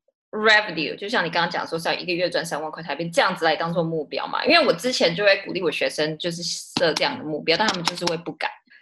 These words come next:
但我觉得真的很重要，因为你，你的目标就是要离开你的，比如说工作或什么之类，那你没有设一个 revenue 目标，你是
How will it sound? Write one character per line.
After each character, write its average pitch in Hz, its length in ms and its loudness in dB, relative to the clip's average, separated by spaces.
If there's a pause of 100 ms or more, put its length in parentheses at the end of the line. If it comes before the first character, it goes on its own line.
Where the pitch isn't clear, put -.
但 - 120 6
我 262 80 6
觉 220 140 6
得 226 100 10
真 240 160 8
的 240 60 4
很 - 180 2
重 160 220 4
要， 147 200 4
因 247 120 6
为 240 160 6
你， 180 240 -4 (560)
你 208 140 -2
的 208 80 4
目 294 220 8
标 233 180 8
就 254 100 6
是 254 160 2
要 220 180 8
离 185 140 2
开 226 220 4
你 196 160 0
的， 165 100 4
比 - 140 -4
如 165 60 -2
说 196 160 -2
工 208 260 4
作 202 220 4
或 202 160 -2
什 202 120 -6
么 147 120 -6
之 175 160 -14
类， 190 160 6
那 240 120 4
你 185 100 -2
没 196 100 0
有 202 100 4
设 208 240 4
一 214 80 2
个 208 80 2
revenue 180 500 2
目 190 140 -4
标， 190 160 2
你 170 120 -4
是 165 120 -8